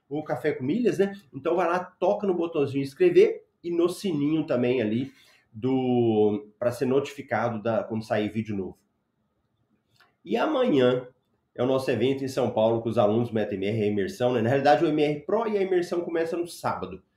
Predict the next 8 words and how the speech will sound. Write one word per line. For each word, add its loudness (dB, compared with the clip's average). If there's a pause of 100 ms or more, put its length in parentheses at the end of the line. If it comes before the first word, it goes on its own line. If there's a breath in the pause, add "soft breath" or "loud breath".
(460)
E -4
então, 0
amanhã 4
não 0
teremos 0
Café -4
com -6
Milhas. 0